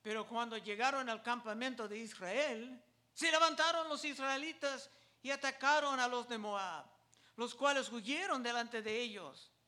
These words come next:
pero los persiguieron matando a los de Moab. Se cayeron en una trampa, y esta vez era una trampa divina,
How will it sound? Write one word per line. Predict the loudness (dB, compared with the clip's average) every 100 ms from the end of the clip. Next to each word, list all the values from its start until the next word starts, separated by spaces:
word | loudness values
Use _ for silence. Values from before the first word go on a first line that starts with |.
| _ _ _
pero | 2 4 4
los | 2 0
persiguieron | -2 -2 -6 -6 0 4 4 2 -2
matando | -4 -6 -4 -2 -2 -2 -4 -6 -8 -16 -6
a | -4
los | -4 -6
de | -8
Moab. | -8 -8 -8 -10 -12 _ _ _ _ _ _ _ _ _ _ _ _ _
Se | -18
cayeron | -16 -10 -8 -8 -8
en | -10
una | -10 -10
trampa, | -8 -8 -6 -8 -8 -12 -6
y | -6
esta | -2 0
vez | 0 0 -2 -4 -10 -4
era | 0 2
una | 0 0 -2
trampa | 0 -2 -2 -2 -2
divina, | -2 -4 -4 -4 -4 -4 -8